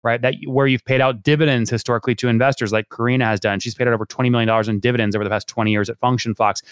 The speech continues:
Those are the founders that will be here the longest. They will sustain.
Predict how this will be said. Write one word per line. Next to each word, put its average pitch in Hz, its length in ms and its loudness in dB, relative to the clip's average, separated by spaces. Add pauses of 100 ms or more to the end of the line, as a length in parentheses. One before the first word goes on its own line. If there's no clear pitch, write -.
(220)
Those 165 340 4
are 208 60 4
the 151 80 2
founders 110 560 -6 (220)
that 131 80 2
will 127 140 2
be 135 220 2
here 135 300 4
the 123 120 0
longest. 113 540 0
They 123 120 0
will 117 120 2
sustain. 110 640 -2